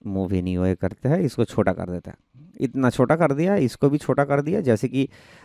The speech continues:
आरपीजीओ बजाने के लिए बहुत अच्छा लगेगा। तो इसको और भी पीछे हटा सकते हैं, इसको और भी, जो पैटर्न हम लोग बजाएंगे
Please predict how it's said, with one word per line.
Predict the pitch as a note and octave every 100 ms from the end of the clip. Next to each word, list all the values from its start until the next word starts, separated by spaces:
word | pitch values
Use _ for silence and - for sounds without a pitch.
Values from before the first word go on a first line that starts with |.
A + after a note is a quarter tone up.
| -
आरपीजीओ | B2 E3+ F3+ G3+
बजाने | D#3+ D3 D#3+
के | D#3
लिए | E3 G3+
बहुत | G#3+ C3 C#3
अच्छा | A#2+ -
लगेगा। | G#2+ F#2+ E2 - _ - - - -
तो | F3+
इसको | F#3 - G#3 G#3 G3+
और | C#3+ C#3
भी | D3 F#3+ F#3 -
पीछे | C#3+ - E3+
हटा | D3+ E3
सकते | D#3+ E3 -
हैं, | F3+
इसको | C#3+ - D3+
और | C3
भी, | C3+
जो | - A2 E3
पैटर्न | - F3 F3 G#3+
हम | F#3+
लोग | F#3+ F3
बजाएंगे | A2+ G2+ G2 G2 F2